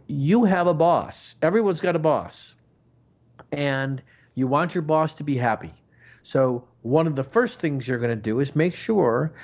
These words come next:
that you're giving your boss what they're looking for. The president, it's the trustees. Vice president, it's the cabinet, it's the president.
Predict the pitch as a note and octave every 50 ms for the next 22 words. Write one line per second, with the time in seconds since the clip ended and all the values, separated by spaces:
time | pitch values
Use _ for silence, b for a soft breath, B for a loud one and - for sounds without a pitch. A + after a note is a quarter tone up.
0 | B B B B C#3 B2 C3+ C3+ E3 E3 E3+ E3 - - _ - - D3 C#3+ D#3
1 | D#3+ D#3+ E3 E3 E3+ E3+ E3+ E3+ E3+ E3 - _ _ _ - C#3+ C3 B2+ D#3 E3
2 | E3 E3+ F3+ F3 E3+ E3+ E3+ D#3+ C3+ - A2+ A2+ A2+ A#2 A#2 - - - - A2+
3 | A#2 B2 B2+ - - - A2+ B2+ B2 A#2 A2+ A2 A2 - A2 G2+ F2 - F2+ F2
4 | E2+ E2+ - - - C3 C3 C#3 C#3 D#3 D#3 D#3+ D#3+ - - B2+ - - - -
5 | - - C3+ A#2 - - C#3+ B2+ G#2+ E2+ C#2+ C#2 - - - - - B2 C#3 C#3
6 | C#3 - - D3 D3 C#3+ C#3 D3+ C#3+ C3+ - C#3 C3 - C#3+ C#3 C#3 C#3+ D3 C#3+
7 | - - A2+ - - - C3+ - C3 A2 G2+ - - E2 E2 C#2+ -